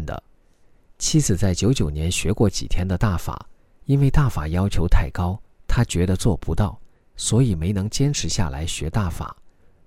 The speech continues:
迫害发生后，因我坚持上访，被派出所关押。几天后，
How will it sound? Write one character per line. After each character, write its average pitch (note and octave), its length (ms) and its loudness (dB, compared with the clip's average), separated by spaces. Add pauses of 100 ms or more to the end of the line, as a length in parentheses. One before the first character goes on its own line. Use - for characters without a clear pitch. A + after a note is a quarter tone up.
迫 B2+ 160 6
害 E2+ 180 0
发 F2+ 180 0
生 F#2+ 240 -2
后， - 300 -4 (280)
因 D3+ 160 2
我 E2 140 2
坚 B2 260 2
持 - 160 -2
上 G#2 240 0
访， - 240 0 (360)
被 G#2+ 140 6
派 - 200 8
出 G#2+ 180 0
所 - 200 2
关 F2 260 -4
押。 F2+ 220 -2 (640)
几 - 160 0
天 E2+ 200 2
后， - 340 -2